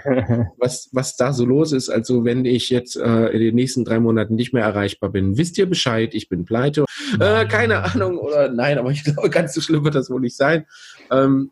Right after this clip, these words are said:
Speaker 2: aber ich werde das jetzt wirklich tatsächlich mal machen und mir langsam mal überlegen, einfach mal Freund mit meinem Geld werden.
Speaker 1: Ja, das nochmal so zum Abschluss. Also es ist,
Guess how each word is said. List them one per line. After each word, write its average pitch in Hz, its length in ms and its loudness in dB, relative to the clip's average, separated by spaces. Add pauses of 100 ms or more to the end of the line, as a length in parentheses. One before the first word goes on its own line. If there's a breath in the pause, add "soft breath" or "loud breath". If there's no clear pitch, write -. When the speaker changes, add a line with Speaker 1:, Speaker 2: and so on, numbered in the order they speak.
Speaker 2:
aber 143 220 2
ich 143 120 -6
werde 143 200 2
das 131 160 -2
jetzt - 160 -10
wirklich - 200 -8
tatsächlich - 440 -6
mal 107 100 -8
machen 104 260 -12
und 104 160 -20
mir 104 140 -10
langsam 127 320 -2
mal 117 140 0
überlegen, 107 520 -6 (440 loud breath)
einfach 147 460 -2
mal 120 260 2
Freund 147 680 0
mit 127 300 -4
meinem 110 340 0
Geld 104 340 0
werden. 73 380 -8 (140)
Speaker 1:
Ja, 127 260 2
das 127 240 -2
nochmal 131 440 2
so 113 340 2
zum 110 220 -4
Abschluss. 110 480 -2
Also 110 240 -2
es 117 140 -2
ist, - 380 -6